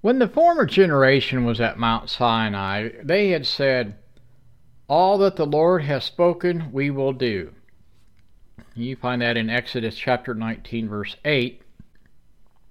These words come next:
But a few weeks later, they're, here they are, they're worshiping a golden calf. Again, so Joshua knows that it's all too easy for the people to promise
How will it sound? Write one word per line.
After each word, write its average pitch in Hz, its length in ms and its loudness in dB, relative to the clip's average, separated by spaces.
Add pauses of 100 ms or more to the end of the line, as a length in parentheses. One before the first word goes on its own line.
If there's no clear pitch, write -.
(280)
But 160 260 2 (320)
a 139 80 0
few 226 320 2
weeks 190 300 6
later, 147 420 6
they're, 151 400 4
here 139 240 0
they 180 160 2
are, 117 280 -2 (240)
they're 175 280 4
worshiping 123 800 0 (200)
a 113 100 -4
golden 92 460 -10
calf. 147 440 2 (1500)
Again, 185 400 -2
so - 140 -6
Joshua 240 600 2
knows 117 540 0
that 120 240 -4 (200)
it's 165 300 -6
all 233 340 0
too 180 240 0
easy 139 420 -2
for 127 160 -4
the 113 100 -2
people 117 440 -6
to 92 140 -14
promise 175 680 0